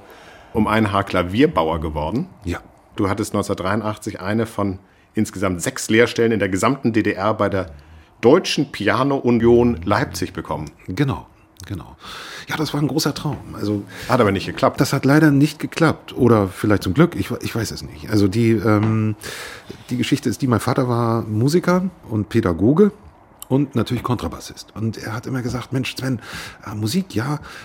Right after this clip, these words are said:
Speaker 2: mach etwas, äh, wo du freier bist und dann schau, äh, dass du Musik dir als dein, ein, deine liebste Tätigkeit erhältst." Äh,
Speaker 1: Man
Speaker 2: er
Speaker 1: muss dazu sagen, dein Vater war nicht nur klassischer Kontrabassist, sondern der hat auch in einer Beatband, äh,
Speaker 2: Ja, ja.
Speaker 1: gespielt. Also
Speaker 2: Mhm.
Speaker 1: manche kennen wahrscheinlich noch aus neunundsechzig, äh, Sag nie vorbei,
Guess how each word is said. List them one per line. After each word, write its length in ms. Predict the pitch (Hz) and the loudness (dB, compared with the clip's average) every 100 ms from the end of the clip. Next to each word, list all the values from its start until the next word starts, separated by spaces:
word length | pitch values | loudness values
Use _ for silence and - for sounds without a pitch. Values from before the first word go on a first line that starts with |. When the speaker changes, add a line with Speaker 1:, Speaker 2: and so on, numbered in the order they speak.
| - | -10
Speaker 2:
mach 280 | 110 - - | -8 -8 -8
etwas, 560 | 127 - 139 - - | -10 -8 -8 -8 -8
äh, 240 | 127 113 104 | -6 -4 -4
wo 100 | 110 | -4
du 80 | 110 | -4
freier 440 | - 127 165 107 | -6 -2 0 2
bist 420 | 95 156 - - | 0 -2 -2 -10
und 440 | - 117 113 113 107 | -6 -4 -2 -2 -4
dann 240 | 113 117 | -4 -4
schau, 560 | - 113 120 135 131 - | -4 -2 0 0 0 -4
äh, 280 | 113 110 98 | -4 -4 -4
dass 200 | 107 - | -8 -6
du 80 | |
Musik 400 | 107 104 113 135 | -4 -4 -4 -6
dir 200 | - 113 | -6 -6
als 160 | - - | -6 -8
dein, 300 | 110 104 113 | -8 -8 -8
ein, 240 | 107 104 104 | -10 -10 -6
deine 180 | 104 107 | -4 -2
liebste 280 | 135 - 110 | -2 -2 -2
Tätigkeit 460 | 131 - - 82 - | -4 -4 -12 -12 -12
erhältst." 420 | 78 - - - - - - - - - | -12 -12 -14 -18 -16 -14 -12 -14 -16 -6
Äh, 60 | 104 101 - | -2 -2 2
Speaker 1:
Man 140 | 113 | 6
Speaker 2:
er 20 | 117 | 6
Speaker 1:
muss 140 | 113 | 6
dazu 240 | 113 - | 4 4
sagen, 240 | 117 110 104 | 4 4 4
dein 120 | 104 | 2
Vater 300 | 107 107 101 | 4 4 2
war 80 | 98 | 2
nicht 160 | 110 | 2
nur 100 | 107 | 0
klassischer 380 | 92 104 101 101 | 0 0 0 -2
Kontrabassist, 600 | 92 101 98 92 104 101 | 0 0 0 0 0 -2
sondern 200 | 101 92 | -2 0
der 140 | 95 95 | 0 0
hat 120 | 92 | -2
auch 120 | 90 | -4
in 100 | 92 | -4
einer 140 | 85 | -6
Beatband, 880 | 82 - 131 123 - 113 113 113 - | -8 -4 -4 0 4 4 4 2 -2
äh, 100 | 120 | 2
Speaker 2:
Ja, 120 | 107 104 | 4 4
ja. 80 | |
Speaker 1:
gespielt. 580 | 98 104 - 110 107 107 | 2 0 2 6 6 4
Also 240 | 107 98 95 | 0 0 2
Speaker 2:
Mhm. 60 | |
Speaker 1:
manche 240 | 98 101 95 | 2 0 -2
kennen 240 | 101 98 | -2 0
wahrscheinlich 320 | 95 98 95 | -2 -2 -2
noch 80 | 92 | -2
aus 80 | 90 | -2
neunundsechzig, 840 | 90 95 90 95 90 82 92 80 | -2 -2 -2 -4 -4 -4 -4 -4
äh, 200 | 95 90 | -6 -4
Sag 240 | 87 90 101 | -4 -2 -2
nie 100 | 95 | -4
vorbei, 460 | 98 92 117 151 | -4 -2 -2 -4